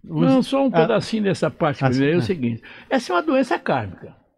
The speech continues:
Speaker 2: uma enfermidade kármica, de difícil diagnóstico, difícil cura. Então tá ligado ao passado. É claro que os pais também estão ligados a esse filho, através dessa enfermidade, não com a culpabilidade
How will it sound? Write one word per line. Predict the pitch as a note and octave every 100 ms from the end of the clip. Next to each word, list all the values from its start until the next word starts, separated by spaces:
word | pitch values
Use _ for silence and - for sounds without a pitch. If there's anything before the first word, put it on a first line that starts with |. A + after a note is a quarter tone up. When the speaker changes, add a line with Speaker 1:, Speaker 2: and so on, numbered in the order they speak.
| _ _ -
Speaker 2:
uma | A3
enfermidade | A#3 F3 G3 G#3+
kármica, | - B2+ G2 G2+
de | C3
difícil | D#3 - A3 B3 -
diagnóstico, | D#3 A#2 C3+ G#3+
difícil | - A#3 A3+
cura. | G3+ E3+ B2 G#2 - _ _ - - -
Então | B3 - C#4
tá | D4
ligado | D4 C4+ B3 C4
ao | B3+
passado. | C4+ B3+ A3 F#3 B2+ - - _ - -
É | C#4
claro | C#4+ - F#3+ G3+ G#3+
que | B3+
os | -
pais | - F3 E3
também | - D#3 F#3+
estão | A#3 C4+ D#4
ligados | D#4+ A#3 E3 F#3 E3
a | D3
esse | E3 G#3+ -
filho, | C3+ - G#3 A#3 B2+ G#2 - - _ _ _ -
através | B2+ F3 C#3 D3 D#3
dessa | C3+ B2+
enfermidade, | B2+ C#3 A2+ A2 A2+ G#3+ G#3+ A2+ G#2 _ _ _
não | C4 D4 D#4+
com | -
a | C#4+
culpabilidade | - B3+ A3 G3 F3 C3+ D3+ G#3+ A#3+ C4